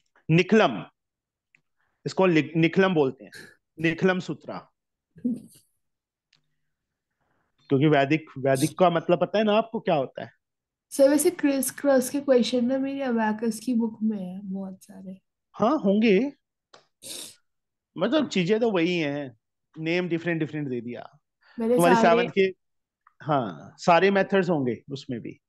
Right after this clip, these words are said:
Speaker 2: सर, फिर फिफ्टी सिक्स के फिफ्टी सिक्स क्वेश्चन मैंने उसी से करे हैं।
Speaker 1: अच्छा, very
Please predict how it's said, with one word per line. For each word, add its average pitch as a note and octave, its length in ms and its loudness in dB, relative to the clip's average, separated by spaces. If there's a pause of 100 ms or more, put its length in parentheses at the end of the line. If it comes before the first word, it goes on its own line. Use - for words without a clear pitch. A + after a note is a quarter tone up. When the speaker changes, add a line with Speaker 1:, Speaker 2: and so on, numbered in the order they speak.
(520)
Speaker 2:
सर, C#4+ 200 0
फिर D#4+ 220 -2
फिफ्टी C#4+ 460 -4
सिक्स C4 260 -10
के C#4 200 -8
फिफ्टी B3 340 -6
सिक्स A#3+ 220 -6
क्वेश्चन A#3+ 340 0
मैंने A3+ 220 2
उसी G#3 220 -2
से G#3+ 140 -2
करे E3+ 220 -10
हैं। F#3 240 -12 (720)
Speaker 1:
अच्छा, C3+ 560 -8 (1200)
very E2+ 260 -8